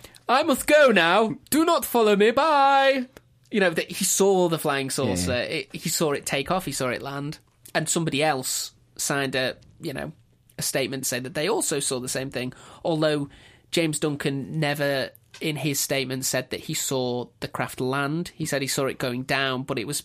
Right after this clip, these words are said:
Speaker 1: sort of over a hill.
Speaker 2: I mean, you could easily pay off a poor f-, Scottish fisherman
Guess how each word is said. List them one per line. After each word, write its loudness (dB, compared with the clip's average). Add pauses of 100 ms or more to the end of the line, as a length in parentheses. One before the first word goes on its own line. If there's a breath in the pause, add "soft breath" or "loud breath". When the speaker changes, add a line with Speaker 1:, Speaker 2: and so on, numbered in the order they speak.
Speaker 1:
sort -6
of -16
over -2
a -2
hill. -4
Speaker 2:
I -4
mean, 0
you -2
could -2
easily 0
pay -2
off -4
a -8
poor -6
f-, -10 (380)
Scottish -2
fisherman -8